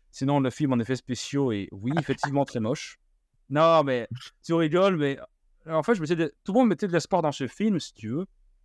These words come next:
Et ça a répondu absolument à aucune attente.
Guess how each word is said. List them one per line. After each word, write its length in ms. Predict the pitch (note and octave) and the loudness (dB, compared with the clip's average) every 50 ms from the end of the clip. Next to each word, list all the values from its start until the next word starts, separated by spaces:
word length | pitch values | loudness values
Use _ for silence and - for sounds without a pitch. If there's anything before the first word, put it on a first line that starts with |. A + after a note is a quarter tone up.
| _ _ _ _ _ _ _ _ _ _ _ | _ _ _ _ _ _ _ _ _ _ _
Et 100 | B2+ A#2 | -10 -8
ça 280 | G#2+ - - B2 A2+ A2 | -6 -4 -2 -2 -2 -2
a 40 | A2+ | -2
répondu 480 | C3+ C#3 - - C3 C3 C3 E3 F3 C#3 | -4 -4 -4 -4 -4 -4 -2 0 0 0
absolument 460 | - - - D3 C3 B2 C#3 D3+ - | 0 0 -4 -4 -4 -2 -2 -4 -2
à 180 | - A#2 G2+ - _ _ _ _ _ _ _ _ | -2 -2 -4 -4 _ _ _ _ _ _ _ _
aucune 220 | F#3 D3+ - F3+ E3+ | -2 -2 2 2 2
attente. 460 | C#3 - - D3+ C3 - - - - | 2 4 2 0 0 -2 -6 -16 -20